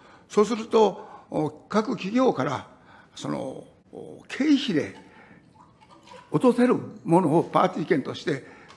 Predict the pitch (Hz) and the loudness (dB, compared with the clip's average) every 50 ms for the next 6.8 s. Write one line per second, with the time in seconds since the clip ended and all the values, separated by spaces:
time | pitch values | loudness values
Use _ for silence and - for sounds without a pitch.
0 | _ - - 139 135 135 131 120 120 - - - - - - - - _ _ _ | _ -6 -4 -2 -2 -2 -4 -4 -8 -12 -14 -14 -16 -18 -20 -20 -20 _ _ _
1 | _ _ _ _ _ _ _ _ _ _ _ - 170 156 - - 220 233 254 262 | _ _ _ _ _ _ _ _ _ _ _ 0 0 0 4 6 6 6 8 6
2 | 262 277 294 302 262 - - - - - - _ _ _ _ - 151 151 156 - | 6 6 4 4 2 0 -6 -18 -20 -20 -20 _ _ _ _ -4 -2 -2 0 0
3 | 175 170 190 214 196 208 196 185 180 185 180 165 139 151 156 143 139 139 160 - | 4 6 6 6 6 6 4 4 2 2 0 -2 -4 -6 -8 -10 -12 -14 -18 -20
4 | _ _ _ _ _ _ _ _ _ _ _ _ _ _ _ _ _ _ _ _ | _ _ _ _ _ _ _ _ _ _ _ _ _ _ _ _ _ _ _ _
5 | _ _ _ _ _ _ _ _ _ _ _ _ _ _ _ _ _ _ _ _ | _ _ _ _ _ _ _ _ _ _ _ _ _ _ _ _ _ _ _ _
6 | _ _ _ _ _ _ _ _ - - 160 185 180 220 247 240 | _ _ _ _ _ _ _ _ 0 2 4 6 6 6 4 2